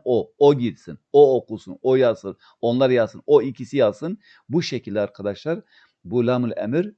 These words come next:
üçüncü şahıslara yaptığımız emirlerde bu lam harfi kullanıyoruz. Bu lamlar birinci ve ikinci şahıslar için emir yapılmaz arkadaşlar. Dikkat edin.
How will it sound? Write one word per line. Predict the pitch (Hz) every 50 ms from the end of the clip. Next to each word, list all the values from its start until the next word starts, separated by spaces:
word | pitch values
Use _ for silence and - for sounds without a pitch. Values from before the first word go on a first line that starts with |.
| -
üçüncü | - 110 - - 107 110 110 139 135
şahıslara | - - 117 107 98 95 - - 101 92 90 85 - -
yaptığımız | 104 107 101 98 - - 101 120 131 127 - _ -
emirlerde | 110 104 104 101 98 104 101 98 92 131 156 220 214 - _ _ _ _ _
bu | - 101 123 123 107
lam | 123 143 143 123 101 85 _
harfi | - - 101 92 85 - 160
kullanıyoruz. | 160 - 139 123 113 107 107 98 85 71 - _ _ _ _ _ _ _ _ -
Bu | - 143 165 165
lamlar | 151 143 139 143 175 196 208 202 -
birinci | 120 110 120 123 123 120 123 127 175 185
ve | 165 151
ikinci | - 139 127 - 139 147 151
şahıslar | 143 139 143 131 120 127 156 151
için | - - 160 -
emir | - 135 127 139 139
yapılmaz | 139 135 117 - 113 113 113 104 95
arkadaşlar. | 87 - - 82 82 76 - 92 92 87
Dikkat | 95 - 117 107
edin. | 107 104 117 135 135